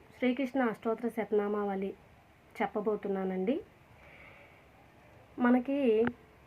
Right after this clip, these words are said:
మనం చేసే పనుల్లో కొన్ని కొన్నిసార్లు ఆటంకాలు జరిగినా, అలానే అనుకున్న పనులు మనకు అనుకున్న సమయానికి అవ్వకపోయినా, మనం ప్రతి ఒక్కళ్ళం కూడా ఎవరికి నచ్చిన భగవంతుని వాళ్ళు మనం కొలుస్తూ ఉంటామండి.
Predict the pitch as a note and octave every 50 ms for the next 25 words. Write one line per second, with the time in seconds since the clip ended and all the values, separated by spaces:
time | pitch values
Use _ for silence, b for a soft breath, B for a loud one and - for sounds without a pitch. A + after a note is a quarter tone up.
0 | - - - - - - A#3+ A#3 A#3+ A#3+ B3 A#3+ C4 A#3+ A#3+ A#3+ - C#4 C4 C4
1 | B3 A3 A3+ A3+ A#3 A#3 A3+ A3 A3 A3 A3+ A#3 - - A#3 A3+ A3 G#3+ - G#3+
2 | G#3 G3+ - A3+ G#3 G#3 A3+ A3+ G#3+ G#3 G#3+ A3+ - - - - - - G#3 G#3
3 | G#3 - A3 A#3 A#3 A#3+ A3 A3 A3 A3+ G3+ G3 G#3 G3+ G3+ G3+ G3+ G3+ A#3 -
4 | - - - A3 A3 A3+ A#3 B3 A#3 G#3 G#3 G#3+ G#3 B3+ A#3 A#3+ A#3+ A3+ - -
5 | G#3+ G#3 G#3+ G#3+ G#3 G#3 G#3 G3+ G#3 G3+ G#3 G3+ A3 A3 A3 - A3+ G#3 G#3 G#3
6 | G3+ G3+ G#3 - G#3 F#3+ F#3+ G3 - A3+ - G#3+ G3 G3 G3 G3 G3 A3+ - B
7 | B B B B B B B B B B B - A#3 A#3+ B3+ C4 B3 A#3+ A#3+ A#3
8 | - B3+ B3+ B3 B3+ C4+ C4 C4+ C#4 C#4 B3+ B3+ A3+ G#3+ G3+ G#3 G#3 G#3+ - -
9 | - A3+ A3+ A3 A3+ A3+ A3+ A#3+ A3+ A3 G#3 - B3 C4 C4 A#3+ A3+ G#3 G#3+ G#3+
10 | G#3+ G#3 - A3 A3 A3 A3 G#3+ G3+ G3+ G3+ G3+ G3+ G3+ G3+ G3+ G3+ G#3+ - -
11 | - A#3 A3 A3 - - - A3 G#3+ G#3 G3+ F#3+ G3+ G3 G3 G3 G3 G3 G3 G#3+
12 | C#4 F#4